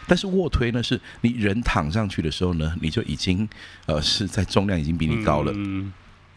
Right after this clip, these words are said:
Speaker 1: 这个时候呢，这第一个风险就存在，这个重量呢比你高，那你把它起杠的时候，把它起杠的时候，你的手臂是相对较直的，属于力学角度比较优势的位置。
Speaker 2: 嗯。
Speaker 1: 所以把起杠之后呢，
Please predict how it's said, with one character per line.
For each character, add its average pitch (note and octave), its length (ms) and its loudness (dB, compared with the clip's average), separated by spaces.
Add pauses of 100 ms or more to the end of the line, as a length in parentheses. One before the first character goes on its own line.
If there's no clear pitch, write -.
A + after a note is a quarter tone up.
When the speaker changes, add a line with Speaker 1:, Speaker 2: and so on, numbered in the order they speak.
(140)
Speaker 1:
这 - 80 2
个 C#3 80 2
时 G#2+ 140 2
候 G#2+ 80 4
呢， G2 100 0
这 F2 140 -2
第 - 120 2
一 F#2 40 0
个 F2 40 0
风 F#2 180 2
险 F2 140 -2
就 D#2 80 0
存 C2 240 -4
在， D#2 160 0 (480)
这 - 120 2
个 C#3 80 2
重 B2+ 180 0
量 A#2 180 0
呢 F2 160 2
比 G2 200 2
你 F2+ 180 0
高， G2 280 2 (260)
那 A#2+ 100 4
你 F2 220 0 (260)
把 F2 100 6
它 B2+ 300 0
起 F#2+ 400 2
杠 A#2 320 2
的 D#2 100 0
时 D2 160 -2
候， F2 240 2 (440)
把 A#2 80 4
它 E3 100 2
起 G#2+ 220 0
杠 C#3 120 2
的 G#2 60 0
时 B2+ 60 0
候， A#2+ 60 0
你 F#2+ 80 2
的 F#2+ 40 2
手 - 180 0
臂 F#2+ 140 -2
是 G2+ 80 0
相 G2+ 260 0
对 G2+ 160 2
较 F2+ 280 0
直 C#2 340 -2
的， D#2+ 140 -2
属 D#2 160 0
于 E2 60 2
力 B2 260 0
学 E2 220 -2
角 C#2+ 240 0
度 G2+ 200 0
比 - 140 -2
较 F#2+ 180 0
优 G2 300 0
势 G2+ 280 0
的 C#2+ 140 0
位 D#2 200 0
置。 - 260 -4 (160)
Speaker 2:
嗯。 F#2 260 0 (100)
Speaker 1:
所 - 120 4
以 - 20 2
把 C3+ 120 2
起 G2+ 300 0
杠 A#2 280 2
之 - 180 0
后 A2 380 2
呢， F2 220 2